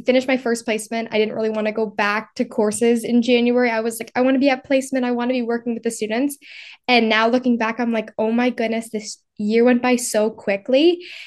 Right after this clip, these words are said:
And just like I said, like, absorb as much information as you can. Your professors or, or instructors are there to help you.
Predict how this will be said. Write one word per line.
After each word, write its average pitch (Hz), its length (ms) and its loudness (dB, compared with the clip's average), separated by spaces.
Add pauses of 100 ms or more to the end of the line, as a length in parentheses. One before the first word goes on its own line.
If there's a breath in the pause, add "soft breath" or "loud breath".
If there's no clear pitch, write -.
(200 loud breath)
And 233 720 2
just 233 220 -2
like 254 100 0
I 233 120 2
said, 208 420 -4
like, 208 260 -4
absorb 220 580 2
as 220 220 -2
much 214 220 -2
information 220 760 -2
as 208 260 -2
you 214 120 -2
can. 208 400 -4 (280 loud breath)
Your 240 140 4
professors 240 640 2
or, 247 180 4
or 233 80 2
instructors 220 500 -2
are 233 60 0
there 214 200 -2
to 214 120 -6
help 196 400 -4
you. 269 200 2